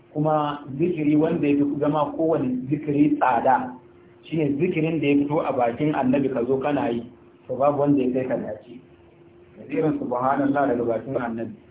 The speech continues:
subhanallahi wa bihamdihi, subhanallahi al-azim daga bakin annabi. Wannan da muka yi a saman nan, subhanallahi walhamdulillah, wa la ilaha illallah, wallahu akbar, kaga daga bakin annabi. To, ire-iren waɗannan azkar da zaka karanta wanda ya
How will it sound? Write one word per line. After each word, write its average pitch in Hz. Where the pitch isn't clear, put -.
subhanallahi 147
wa 143
bihamdihi, 139
subhanallahi 143
al-azim 135
daga 127
bakin 120
annabi. 120
Wannan 151
da 127
muka 143
yi 143
a 127
saman 147
nan, 147
subhanallahi 143
walhamdulillah, 143
wa 127
la 151
ilaha 151
illallah, 147
wallahu 139
akbar, 147
kaga 143
daga 127
bakin 123
annabi. 131
To, 127
ire-iren 135
waɗannan 139
azkar -
da 127
zaka 151
karanta 131
wanda 160
ya 147